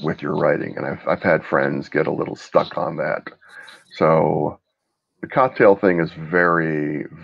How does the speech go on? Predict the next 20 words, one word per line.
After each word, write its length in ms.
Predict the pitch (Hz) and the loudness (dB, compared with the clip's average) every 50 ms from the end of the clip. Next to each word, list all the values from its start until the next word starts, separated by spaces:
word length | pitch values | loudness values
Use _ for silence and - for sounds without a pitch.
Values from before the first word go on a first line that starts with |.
| - - - _ _ - | -20 -20 -20 _ _ -8
you 120 | 98 85 | -4 -4
know, 160 | 73 71 67 76 | -2 -4 -2 2
very 260 | 104 113 120 101 95 | 4 6 6 6 4
seldom, 480 | - - 92 78 78 - - 62 - 57 - | 4 4 4 4 4 2 -2 -6 -10 2 4
but 220 | 90 87 76 - - _ - _ _ _ _ _ _ 104 | 4 6 6 2 -2 _ -20 _ _ _ _ _ _ -6
it's 180 | 107 - - | -6 -4 -2
nice 180 | 131 123 - - | -2 -2 -2 -2
to 60 | 95 | -4
do 120 | 90 82 76 | -4 -4 -4
every 180 | 69 73 73 | -4 -4 -4
now 100 | 64 60 | -6 -6
and 80 | 62 65 | -8 -8
then. 100 | 71 - - - - - | -12 -14 -16 -16 -18 -16
It's 100 | - - | -2 2
always 260 | 175 180 180 151 - 107 | 4 4 4 4 2 0
nice 160 | 92 90 - | 0 0 -2
to 80 | - | -6
break 240 | 80 - 78 73 - | -6 -4 -4 -4 -4
the 80 | - 73 | -6 -8
rules. 360 | 62 64 64 - - - | -8 -8 -8 -8 -10 -14